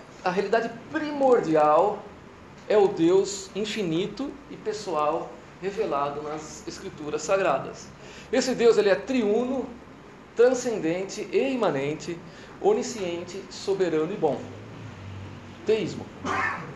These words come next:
No, no teísmo, no teísmo, um Deus transcendente, como, transcendente como causa primeira, criou o universo, e em seguida deixou ele funcionar sozinho.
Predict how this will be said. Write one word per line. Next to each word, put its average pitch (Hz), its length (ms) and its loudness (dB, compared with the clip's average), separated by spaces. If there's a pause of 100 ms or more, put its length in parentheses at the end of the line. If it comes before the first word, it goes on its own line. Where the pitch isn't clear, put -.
(960)
No, 254 240 -4
no 294 140 -2
teísmo, 302 600 0 (1000)
no 254 120 -6
teísmo, 247 520 2
um 285 100 4
Deus 202 440 6 (200)
transcendente, 208 920 0 (500)
como, 240 300 2 (880)
transcendente 233 520 -2
como 262 260 2
causa 285 380 6
primeira, 214 720 4 (680)
criou 240 420 10
o 262 40 6
universo, 165 640 4 (720)
e 254 60 -2
em 285 60 0
seguida 226 400 2
deixou 208 340 2
ele 190 60 2
funcionar 175 420 0
sozinho. 175 320 -2